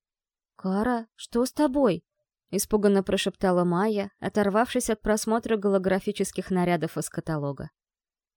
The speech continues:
«Ты так побледнела?» «Я принесу вам стакан воды», пробормотала девушка-консультант и унеслась из примерочной. «Что случилось?» спросила Мари, нахмурившись. «Можешь говорить спокойно.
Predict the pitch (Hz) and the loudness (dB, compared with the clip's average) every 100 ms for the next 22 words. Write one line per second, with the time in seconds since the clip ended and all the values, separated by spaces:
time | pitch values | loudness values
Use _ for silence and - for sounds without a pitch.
0 | _ 220 214 208 - 196 202 208 202 202 | _ -8 -4 -6 -4 -2 2 2 2 2
1 | 254 220 190 _ _ _ _ _ _ _ | 2 0 -4 _ _ _ _ _ _ _
2 | _ _ - 247 269 277 339 320 277 285 | _ _ -6 -2 0 2 4 4 4 0
3 | 269 269 262 254 208 170 - _ _ _ | 0 0 0 2 0 0 -6 _ _ _
4 | _ _ - 208 190 190 190 202 180 175 | _ _ -4 -2 0 2 0 2 0 2
5 | 180 185 - - 185 196 185 220 277 269 | 0 -2 -6 -4 -4 -4 -2 -2 -2 0
6 | 226 208 202 202 180 180 170 - - 156 | 0 2 0 -2 -2 -2 -4 -10 -8 -6
7 | 143 131 131 - 156 175 _ _ _ _ | -6 -6 -10 -12 -14 -14 _ _ _ _
8 | _ - - 233 269 - 392 269 180 - | _ -8 -2 0 -2 2 4 4 2 -4
9 | _ _ _ _ _ _ _ - - 202 | _ _ _ _ _ _ _ -8 0 2
10 | 202 202 185 175 170 240 185 - 156 131 | 2 0 2 0 0 -2 -2 -4 -8 -8
11 | 127 147 - - _ _ _ _ _ 226 | -10 -12 -14 -18 _ _ _ _ _ -2
12 | 220 220 220 220 208 - 208 - 180 170 | -2 0 2 2 0 -2 -4 -2 -2 -2